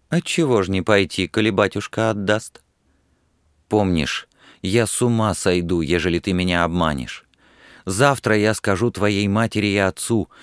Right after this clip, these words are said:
сватать приду". Марьяна вдруг расхохоталась.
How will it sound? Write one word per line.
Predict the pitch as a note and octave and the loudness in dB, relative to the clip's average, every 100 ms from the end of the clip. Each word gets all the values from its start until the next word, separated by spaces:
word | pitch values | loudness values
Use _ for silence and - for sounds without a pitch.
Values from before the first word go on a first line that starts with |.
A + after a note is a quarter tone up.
| - | -20
сватать | - - A2+ B2 B2+ G#2+ - | -12 -4 0 2 2 -2 -2
приду". | G#2 G#2+ F#2 D2 - _ _ _ _ _ _ - | -2 0 0 -2 -6 _ _ _ _ _ _ -4
Марьяна | D#2+ D#2 C#2+ C2 F#2+ A2+ G#2 | 0 0 0 0 0 0 -2
вдруг | F2 D2 D2 - | -2 -2 0 -2
расхохоталась. | D#2+ - D#2+ - D#2+ C#2+ C2 A#1 - | -4 -2 -4 -2 0 0 0 -4 -12